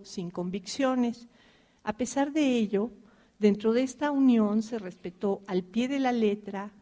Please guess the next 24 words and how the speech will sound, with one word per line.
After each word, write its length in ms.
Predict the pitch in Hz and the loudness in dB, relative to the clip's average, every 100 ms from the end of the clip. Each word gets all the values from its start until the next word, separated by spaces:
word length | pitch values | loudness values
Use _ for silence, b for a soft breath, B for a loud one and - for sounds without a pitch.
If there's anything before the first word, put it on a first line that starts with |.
| _ _ - | _ _ -2
la 160 | 185 | 4
norma 380 | 208 240 254 277 | 6 6 6 2
según 340 | - 202 226 | 2 4 4
la 100 | 226 | 4
cual 420 | 226 220 196 196 214 | 2 0 0 -2 -2
era 180 | 233 240 | 2 2
responsabilidad 880 | 233 220 226 202 190 190 196 208 208 | 2 -4 -8 -6 -4 -4 -2 -2 -4
total 500 | 180 170 - 214 220 | -8 -8 -2 0 2
de 140 | 180 | 2
las 320 | 185 226 254 | 2 2 2
mujeres 800 | 240 240 - 226 208 190 214 - b b b | 4 4 4 2 2 0 -2 -8 b b b
el 180 | b 277 | b 0
cuidado 440 | 277 254 226 220 214 | 2 0 2 2 2
del 180 | 233 | 4
hogar 400 | 202 175 190 190 - - | 2 0 -2 -4 -10 -10
y 80 | 220 | -6
la 140 | 202 | -6
crianza 640 | 185 190 180 180 196 170 233 | -6 -4 -4 -6 -10 -14 -12
de 140 | 196 | -10
las 180 | 190 185 | -10 -10
criaturas. 720 | 190 160 156 156 147 - - _ b b b b b | -8 -8 -8 -10 -12 -16 -20 _ b b b b b
El 140 | 240 | 0
trabajo 400 | 262 277 302 302 | 2 2 2 4
doméstico 640 | 349 262 240 233 262 262 | 4 6 4 0 -4 -2